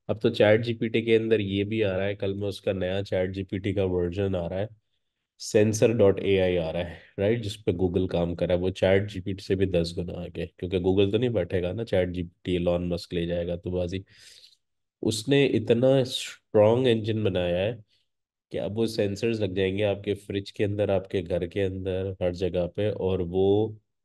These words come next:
आज से एक दो साल में ही हो जाएगा कि आपको जो खाना बनाना है ना, आप उसको पूछो कि, भाई, मेरे घर में चार लोग हैं and एक को मीट ज़्यादा पसंद है, एक को नट से एलर्जी है, एक को ये करना है,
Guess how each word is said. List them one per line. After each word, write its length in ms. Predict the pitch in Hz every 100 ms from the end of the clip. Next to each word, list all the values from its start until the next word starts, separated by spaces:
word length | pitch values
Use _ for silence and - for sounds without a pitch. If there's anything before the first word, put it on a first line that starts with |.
| -
आज 180 | 95 95
से 220 | 110 104
एक 140 | 101
दो 120 | 104 98
साल 260 | 98 92
में 80 | 98
ही 60 | 95
हो 60 |
जाएगा 300 | 87 87 90 120 - _ _ _ _
कि 40 | 104
आपको 580 | 95 - 110 110 110 98
जो 160 | 110
खाना 340 | 107 98 104 120
बनाना 360 | 120 104 104
है 100 | 120
ना, 160 | 127 120
आप 180 | 101 98
उसको 220 | 101 117
पूछो 300 | 110 110 117
कि, 100 | 117
भाई, 160 | 110 110
मेरे 240 | 98 101
घर 180 | 98 92
में 120 | 101
चार 260 | - 92 95
लोग 300 | 95 90 87
हैं 360 | 101 120 90
and 80 | 90
एक 260 | 78 92 -
को 520 | - 107 101 98 101 _ _ 95
मीट 320 | 98 98 95
ज़्यादा 240 | 95 98
पसंद 440 | 101 101 110 101 104
है, 140 | 101 - _ _ _
एक 200 | 95 95 101
को 80 |
नट 280 | 95 92 87
से 140 | - 101
एलर्जी 420 | 95 95 92 98
है, 220 | 98 98 95
एक 180 | 95 -
को 100 | 98
ये 180 | 90 92
करना 380 | 90 104 104 104
है, 140 | 101